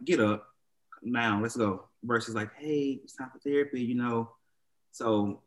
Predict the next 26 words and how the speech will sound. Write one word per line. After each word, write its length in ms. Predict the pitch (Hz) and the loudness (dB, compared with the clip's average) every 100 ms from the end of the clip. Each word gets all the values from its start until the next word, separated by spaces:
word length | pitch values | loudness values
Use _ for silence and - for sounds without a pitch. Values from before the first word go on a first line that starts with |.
| _ | _
it 80 | 139 | 2
just 160 | 180 185 | 2 2
depends 300 | 147 151 127 | 2 0 0
on 80 | 113 | -2
the 60 | |
person 400 | 107 123 120 110 | 0 0 2 0
as 120 | 98 | 0
well. 380 | 104 107 101 95 | 0 0 0 0
And 300 | 98 98 95 - _ _ _ _ _ _ - | -2 -2 -4 -10 _ _ _ _ _ _ -2
I 80 | |
always 200 | 135 143 | 2 2
just 100 | 139 | 0
try 100 | 139 | 0
to 80 | 123 | -2
find 260 | 117 117 113 | 2 4 4
something 440 | - 127 123 120 | 0 -2 0 2
that 240 | 110 101 - _ | 2 0 -8 _
interests 400 | 120 139 147 139 | -6 -4 -4 -4
them 160 | 135 120 | -2 2
or 80 | 107 | 4
motivates 720 | 110 127 113 113 - - - | 4 4 2 0 0 -12 -12
them 220 | 131 123 | -4 -4
to 140 | 120 110 | -4 0
do 180 | 110 | 2
something, 640 | 104 - 127 131 110 85 90 | 0 -4 0 0 0 -8 -10
like 300 | 98 92 | -6 -6